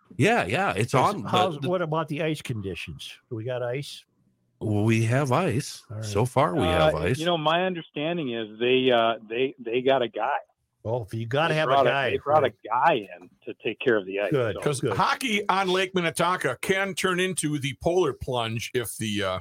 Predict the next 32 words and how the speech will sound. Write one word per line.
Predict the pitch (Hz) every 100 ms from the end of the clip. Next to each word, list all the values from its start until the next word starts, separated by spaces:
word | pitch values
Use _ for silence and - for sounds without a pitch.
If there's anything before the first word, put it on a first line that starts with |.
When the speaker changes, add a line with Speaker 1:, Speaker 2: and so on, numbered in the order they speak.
| -
Speaker 2:
Right. | 123 104 82
Speaker 4:
rather | 127 151 131
quickly. | - 147 - 90 87 _ _ _ _ - _ _ _
Speaker 1:
See, | - 147
I | 160
was | 190
gonna | 165 147
Speaker 3:
Hey, | 131
but |
they | 113
Speaker 1:
avoid | 120
Speaker 3:
got | 98
Speaker 1:
all | 92 90
that. | 87
Speaker 3:
mini | 139 190 160
Zambonis | 139 131 127 139 170 139 104
there. | 104 98 87 - -
You | 165
should, | -
Speaker 1:
Oh, | 135 147
Speaker 3:
Joe, | 123
Speaker 1:
really? | 143 220 240 -
Speaker 3:
you | 151 -
should | 196 -
give | 165 -
Joe | 123 143 135
the, | 110 107
the | 117
link | 110 123 120 -
to, | 113 98 - -
to |
this | 107